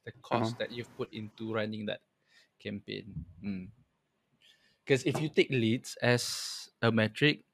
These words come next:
Speaker 1: that doesn't really mean anything 'cause you don't make money from leads.
Speaker 2: Uh-huh.
Speaker 1: Kan?
Speaker 2: Oh.
Speaker 1: Mm.
Speaker 2: Yeah.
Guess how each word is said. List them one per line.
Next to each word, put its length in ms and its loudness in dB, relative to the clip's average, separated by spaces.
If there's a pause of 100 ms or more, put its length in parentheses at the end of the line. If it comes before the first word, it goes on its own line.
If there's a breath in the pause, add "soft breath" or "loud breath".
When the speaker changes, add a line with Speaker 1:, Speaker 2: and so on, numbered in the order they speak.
(380)
Speaker 1:
that 200 -4
doesn't 240 2
really 160 4
mean 140 4
anything 260 -2
'cause 140 -6
you 60 -4
don't 180 0
make 160 -2
money 480 -2 (300)
from 220 2
leads. 360 -4 (100)
Speaker 2:
Uh-huh. 280 2 (400)
Speaker 1:
Kan? 160 6
Speaker 2:
Oh. 220 -12 (320)
Speaker 1:
Mm. 320 -8
Speaker 2:
Yeah. 240 4